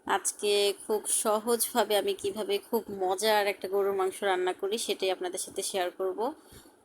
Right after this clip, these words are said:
তো আমি বাটাবাটিটা সেরে নিচ্ছি। আমি আদা বাটা, আদা, আদা, রসুন, পেঁয়াজ এগুলো বেটে নিয়েছি। এবার আমি গরম, গরম মশলাগুলো দিয়ে নিচ্ছি। মাংসটা আমি মেখে রান্না করব,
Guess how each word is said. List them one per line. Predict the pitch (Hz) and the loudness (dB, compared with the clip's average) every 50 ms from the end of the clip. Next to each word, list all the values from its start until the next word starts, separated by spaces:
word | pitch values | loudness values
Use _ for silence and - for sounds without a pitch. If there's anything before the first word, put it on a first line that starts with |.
| _ _ _ - | _ _ _ -8
তো | - 196 | -4 -2
আমি | 196 196 196 | 0 0 2
বাটাবাটিটা | 180 180 180 - 196 185 190 - 196 185 - 196 | 4 2 2 2 0 -2 -2 -2 -2 -2 -2 -2
সেরে | - - 208 190 185 185 | 0 0 0 0 0 2
নিচ্ছি। | 180 190 185 - - - - 233 269 339 339 - - - - - - | 2 0 0 0 0 0 2 2 0 -2 -4 -8 -14 -20 -18 -12 -8
আমি | - 359 185 180 180 180 180 | -4 -2 0 0 2 2 0
আদা | 180 - - - 180 180 180 | 0 0 0 0 0 0 0
বাটা, | 175 180 180 - - 185 180 180 180 175 - - - - | 2 0 0 0 2 4 4 4 4 2 0 -4 -6 -4
আদা, | 196 185 185 185 | -2 2 2 2
আদা, | 180 - - 185 180 180 180 185 180 180 | 2 2 4 4 4 4 4 4 2 2
রসুন, | 180 180 180 - - 185 180 185 - | 2 0 0 -2 -4 -6 -6 -4 -2
পেঁয়াজ | 185 180 180 180 185 | -2 -2 0 0 0
এগুলো | 180 180 180 | -2 -2 -2
বেটে | 175 180 170 - 185 | -2 -4 -4 -4 -4
নিয়েছি। | 170 180 180 175 170 - - - 196 180 | -4 -2 -4 -2 -2 -2 -2 0 -2 -2
এবার | 160 165 175 | -2 -2 -4
আমি | 175 170 175 175 | -4 -4 -4 -2
গরম, | 175 170 175 170 170 - - | -2 -2 -2 -4 -4 -4 -4
গরম | 180 170 175 175 175 | -4 -2 -2 -4 -4
মশলাগুলো | 185 - - - 175 170 175 - 175 170 170 | -6 -6 -6 -6 -6 -6 -4 -4 -2 -4 -4
দিয়ে | 339 - 349 349 339 | -2 -2 -2 -2 -2
নিচ্ছি। | 330 359 349 - - - - 381 - 359 - - - | -2 -4 -2 -2 -2 -2 -2 -4 -6 -8 -12 -8 -6
মাংসটা | 180 175 - - - - 190 | -4 -4 -4 -4 -4 -2 0
আমি | 185 180 180 | 0 2 2
মেখে | 175 175 180 185 185 - 208 196 | 2 2 0 0 0 0 0 0
রান্না | 180 175 175 170 175 170 | 2 2 2 0 -2 -2
করব, | - 175 180 170 233 233 160 | -2 -4 -6 -4 -4 -6 -6